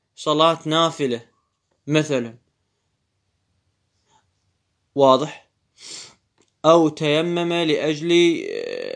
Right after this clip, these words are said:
لأجل ماذا؟ لأجل مس كتابة القرآن، أمر واجب، لا يجوز للمحدث أن يمس كتابة القرآن، فهذا ذهب وتيمم لأجل أن يمس كتابة القرآن.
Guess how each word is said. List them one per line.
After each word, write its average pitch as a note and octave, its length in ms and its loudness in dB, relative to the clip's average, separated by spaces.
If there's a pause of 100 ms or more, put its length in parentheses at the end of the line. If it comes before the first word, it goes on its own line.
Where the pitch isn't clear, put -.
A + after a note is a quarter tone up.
(680)
لأجل C#3+ 340 0
ماذا؟ C#3+ 420 -2 (2250)
لأجل D3 680 0
مس D#3+ 280 -2
كتابة D#3 500 0
القرآن، D3+ 480 4
أمر D3+ 260 -2
واجب، D#3 380 4 (720)
لا C3+ 200 -6
يجوز D#3+ 760 -2 (460)
للمحدث C#3 520 -2
أن B2+ 120 -2
يمس C#3 260 -2
كتابة C#3+ 360 -2
القرآن، C3 520 -6 (500)
فهذا E3 400 2
ذهب E3+ 320 0
وتيمم F3 540 0
لأجل D#3 280 -2
أن D3 100 -4
يمس D#3 260 -2
كتابة D3 380 -2
القرآن. C#3 420 -8